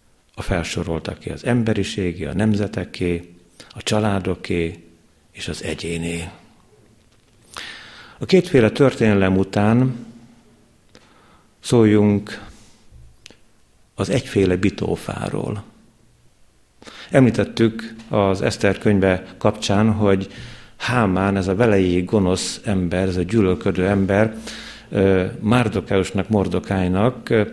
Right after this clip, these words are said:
felállította a bitófát, hogy másnap majd ő felakasztja ezt az embert. Aztán Hámán került rá.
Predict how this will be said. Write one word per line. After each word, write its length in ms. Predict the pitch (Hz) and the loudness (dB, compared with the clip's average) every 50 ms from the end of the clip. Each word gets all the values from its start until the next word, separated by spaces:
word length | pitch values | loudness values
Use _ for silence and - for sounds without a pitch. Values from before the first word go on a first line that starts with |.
| - - - - - - | -10 -16 -18 -20 -20 -20
felállította 880 | - - - 143 131 110 92 87 87 92 98 98 - 107 101 - - 113 | -10 -2 0 2 2 2 2 2 2 0 0 0 0 -2 -2 -2 -2 -2
a 60 | 110 | 0
bitófát, 920 | 101 98 90 - - 92 85 82 - - - 87 82 87 87 - - - - - - _ _ _ _ _ _ _ _ _ _ | 0 -2 -2 -2 -2 -2 -2 -2 -6 -6 -8 -6 -6 -6 -8 -10 -14 -20 -20 -20 -20 _ _ _ _ _ _ _ _ _ _
hogy 200 | - - 101 95 | -2 0 2 2
másnap 720 | 110 107 92 85 - - - 98 95 107 107 - - - - - - - _ _ _ _ _ _ _ _ - | 2 2 2 0 -2 -4 -2 0 0 0 -2 -4 -10 -18 -18 -20 -20 -20 _ _ _ _ _ _ _ _ -6
majd 520 | - 98 92 90 90 87 90 95 101 - - - - - _ _ _ _ _ _ _ _ - | -2 0 0 0 0 -2 -4 -6 -10 -14 -16 -20 -20 -20 _ _ _ _ _ _ _ _ -2
ő 420 | - 101 95 90 87 87 - - - - - - - _ - - _ _ - | 0 2 4 2 2 0 -4 -14 -20 -20 -20 -20 -20 _ -20 -20 _ _ -10
felakasztja 640 | - - 110 87 82 - - - - - - - - | -4 -2 -2 -2 -2 -4 -8 -8 -8 -10 -8 -8 -8
ezt 200 | 80 - - - | -8 -8 -12 -12
az 80 | 80 | -10
embert. 600 | 85 87 82 85 - - 98 95 - - - - - - - - - - - - - - - - - | -10 -10 -10 -8 -8 -8 -8 -8 -10 -16 -20 -20 -20 -20 -20 -20 -20 -20 -20 -20 -20 -20 -18 -10 -6
Aztán 260 | - 104 - 104 95 | -6 -4 -2 -2 -2
Hámán 440 | 90 101 90 82 85 85 82 85 87 | 0 -2 -2 -2 -2 -2 -4 -4 -4
került 420 | - 92 87 90 90 90 90 - | -4 -4 -2 -2 -4 -6 -6 -8
rá. 320 | - 98 98 98 95 92 | -8 -6 -6 -6 -8 -10